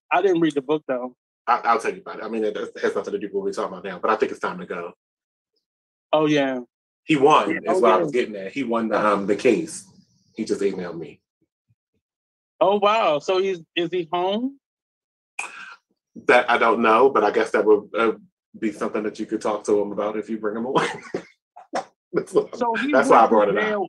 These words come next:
Speaker 1: after we met him?
Speaker 2: No, he was in jail the entire time. And he had
Speaker 1: Oh.
Speaker 2: a publicist that was doing the work for him on the outside.
Speaker 1: Oh, yeah, yeah, yeah, yeah, yeah, yeah. Okay, now I remember. It be so
Speaker 2: Mm-hmm.
Speaker 1: many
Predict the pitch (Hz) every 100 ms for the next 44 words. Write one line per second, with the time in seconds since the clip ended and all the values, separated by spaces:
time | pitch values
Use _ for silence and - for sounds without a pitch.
0 | - 202 226 226 - 190 170 175 165 151
1 | 147 139 127 - _ _ _ _ _ _
2 | _ _ _ _ _ _ _ - 127 131
3 | 170 165 151 147 113 135 165 170 117 104
4 | 107 123 120 113 147 127 117 - 170 160
5 | 113 98 _ _ _ _ _ - 117 107
6 | 127 135 160 170 190 143 - 117 107 117
7 | 107 104 117 107 104 117 - 104 104 104
8 | 104 156 165 - 180 220 247 240 226 214
9 | 202 208 208 202 196 196 190 185 185 180
10 | 175 175 165 170 170 160 160 156 151 156
11 | 160 143 143 156 156 147 139 139 - 190
12 | 220 254 214 196 190 185 151